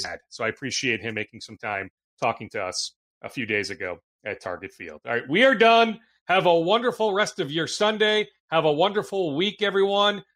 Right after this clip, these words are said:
Again, happy Mother's Day to all the moms listening. This has been Scoop Podcast episode three hundred and forty-nine on this ninth of May. The year is twenty twenty-one.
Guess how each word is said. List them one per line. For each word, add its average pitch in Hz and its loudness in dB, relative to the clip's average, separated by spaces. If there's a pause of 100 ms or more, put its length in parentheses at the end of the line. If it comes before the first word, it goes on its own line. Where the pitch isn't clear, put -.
Again, 151 2
happy 202 2
Mother's 180 4
Day 175 2
to 175 0
all 233 6
the 165 4
moms 139 2
listening. 208 0 (340)
This 208 2
has 170 2
been 165 0
Scoop - -4 (120)
Podcast 190 2
episode 180 0 (240)
three 277 0
hundred 233 4 (340)
and 165 0
forty-nine 214 2 (360)
on 233 4
this - 2 (200)
ninth 202 2
of 233 -4
May. 165 4
The 113 -2
year 190 4
is 135 0
twenty 170 2
twenty-one. 202 2